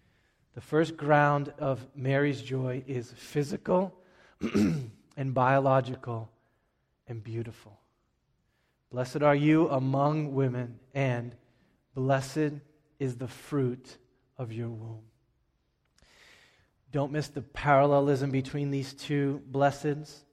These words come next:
Don't forget, in Hebrew, in Scripture, the, the back end of parallel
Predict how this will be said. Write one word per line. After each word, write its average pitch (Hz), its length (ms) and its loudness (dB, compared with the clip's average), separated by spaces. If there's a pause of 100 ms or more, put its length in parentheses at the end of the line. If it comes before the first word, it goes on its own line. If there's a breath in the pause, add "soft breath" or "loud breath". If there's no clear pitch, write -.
(680 soft breath)
Don't 127 160 -8
forget, 139 500 0
in 135 120 -8
Hebrew, 143 640 0
in 127 100 -10
Scripture, - 600 -4
the, 120 240 -6 (320 soft breath)
the 131 100 -4
back 139 440 2
end 143 460 0
of 135 300 -2
parallel 139 880 4